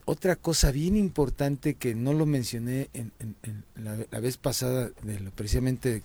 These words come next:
cómo poner el freno, es otro detalle muy importante que hay que tomar en cuenta y, y de verdad, aguas. Cuando quitamos el freno,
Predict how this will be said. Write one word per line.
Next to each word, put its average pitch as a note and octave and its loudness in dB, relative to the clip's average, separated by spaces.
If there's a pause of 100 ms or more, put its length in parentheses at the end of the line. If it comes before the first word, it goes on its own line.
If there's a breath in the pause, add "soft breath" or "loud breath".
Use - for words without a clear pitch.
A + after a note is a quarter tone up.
cómo B2+ -2
poner - 6
el B2+ 0
freno, B2+ 0 (680 loud breath)
es C3+ 6
otro D#3+ 4
detalle D3+ 8
muy D3+ 6
importante C#3 4
que C#3+ 4
hay C#3+ 6
que D3 0
tomar C3 2
en B2+ 0
cuenta A#2+ -2 (760 soft breath)
y, A#2 0
y A#2+ 0
de A#2 4
verdad, A#2 2
aguas. A#2+ 2 (360 soft breath)
Cuando B2+ 6
quitamos E3 6
el C3+ 8
freno, B2+ 2